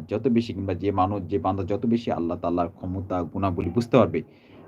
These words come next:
তার মনের মধ্যে কিন্তু আল্লাহর ভয় তত বেশি থাকবে, নামাজের মধ্যে ধ্যান খেয়াল তত থাকবে। দেখুন, এই মহাবিশ্বের যদি দি-, দিকে যদি তাকান, তাহলে কিন্তু আল্লাহ, আপনি আল্লাহর যে নির্দেশনা, আল্লাহর যে ক্ষমতা কিছুটা হলেও আপনি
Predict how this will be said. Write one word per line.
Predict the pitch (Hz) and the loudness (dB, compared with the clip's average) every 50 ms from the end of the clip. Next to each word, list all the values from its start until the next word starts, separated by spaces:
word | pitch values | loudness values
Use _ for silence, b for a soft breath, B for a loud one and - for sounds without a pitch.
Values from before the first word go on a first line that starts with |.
| B - | B 4
তার | 123 120 117 117 113 | 6 8 8 8 8
মনের | 110 113 113 110 110 110 107 | 6 6 6 6 4 4 2
মধ্যে | 107 107 98 90 98 | 2 0 0 -2 -2
কিন্তু | 92 82 95 92 | -2 -2 -2 0
আল্লাহর | 85 87 92 87 92 87 | 0 0 2 0 -2 -2
ভয় | 76 87 90 90 87 | 0 0 0 0 0
তত | - 92 87 92 | 0 -2 -2 -2
বেশি | 87 95 90 - - | -4 -4 -6 -4 -2
থাকবে, | 101 95 85 92 98 | -2 -2 2 2 2
নামাজের | 92 90 87 98 98 87 95 92 | 2 2 2 2 2 2 0 0
মধ্যে | 92 90 90 | 0 0 0
ধ্যান | 78 87 87 87 87 | 0 0 0 0 0
খেয়াল | 87 - 117 117 120 143 - - - - - - - | -2 -2 0 0 0 0 -4 -12 -20 -20 -20 -10 -8
তত | 90 90 95 110 117 160 - - - _ | -8 -4 -2 -2 -2 -2 -2 -10 -16 _
থাকবে। | - 90 78 - - - - - _ - - - _ _ _ b b b b b b - 127 | -2 -2 -2 -2 -6 -10 -12 -12 _ -20 -20 -20 _ _ _ b b b b b b 2 2
দেখুন, | 160 175 - 117 120 - - - - _ _ _ | 2 4 4 4 2 2 -2 -6 -18 _ _ _
এই | 139 160 | 0 4
মহাবিশ্বের | 151 131 123 127 135 139 147 139 - - 143 135 | 6 6 8 8 6 4 2 -4 -2 -4 -2 0
যদি | 131 127 120 123 | 2 4 4 6
দি-, | 117 120 120 117 107 98 104 104 98 | 8 8 8 8 8 6 2 2 4
দিকে | 98 117 117 | 4 6 6
যদি | 110 113 110 | 6 4 4
তাকান, | - 107 107 107 107 110 110 - b b b b b b | 4 2 4 6 4 4 4 -2 b b b b b b
তাহলে | - 180 202 202 | 2 2 2 2
কিন্তু | 233 196 196 | 2 6 8
আল্লাহ, | 175 156 156 156 156 143 120 - - | 8 8 8 8 8 8 6 6 2
আপনি | 120 139 139 139 135 131 120 - - - - - - - _ - | 0 4 4 6 6 4 4 0 -4 -8 -16 -20 -20 -20 _ -4
আল্লাহর | 123 131 135 127 | 2 4 4 4
যে | 113 127 123 | 6 6 8
নির্দেশনা, | 113 117 113 113 123 117 - 123 110 101 | 8 8 8 6 2 2 2 2 2 2
আল্লাহর | 101 101 107 98 98 | 2 2 0 -2 -2
যে | 107 | -6
ক্ষমতা | 107 - - 120 117 117 104 98 | -6 0 2 2 4 4 2 0
কিছুটা | 95 135 139 156 147 143 | 0 -2 -2 2 6 6
হলেও | 135 117 101 | 8 8 8
আপনি | 95 92 98 101 98 90 80 | 6 4 2 0 0 0 0